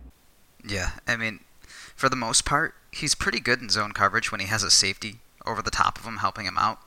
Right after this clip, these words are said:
But, like you said, Nate, anything in front of him, and he knows he doesn't have help over the top, wh-, which he should know he doesn't really need help over the top in the end zone, but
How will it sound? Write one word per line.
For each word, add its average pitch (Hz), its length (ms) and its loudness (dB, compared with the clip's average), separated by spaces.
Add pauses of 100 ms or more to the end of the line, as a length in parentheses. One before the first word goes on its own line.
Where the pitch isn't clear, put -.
(800)
But, 123 220 2 (260)
like 117 180 0
you 110 40 -6
said, 110 220 8
Nate, 85 260 -6
anything 131 320 2
in 104 100 -2
front 95 180 0
of 110 80 -4
him, 131 160 -12 (260)
and 113 100 -4
he 107 80 -4
knows 104 220 2
he 110 60 4
doesn't 107 200 2
have 107 220 2
help 101 260 0
over 107 160 -4
the 90 100 -4
top, - 380 4 (320)
wh-, - 380 -10
which - 160 -2
he 117 80 -4
should 95 240 -2
know 98 200 4
he 101 120 -8
doesn't 101 240 -2
really 101 160 0
need 98 220 -4
help 117 180 4
over 117 180 0
the 117 80 -2
top 117 260 4
in - 60 -8
the 104 60 0
end 107 160 0
zone, 120 260 -4 (100)
but - 160 4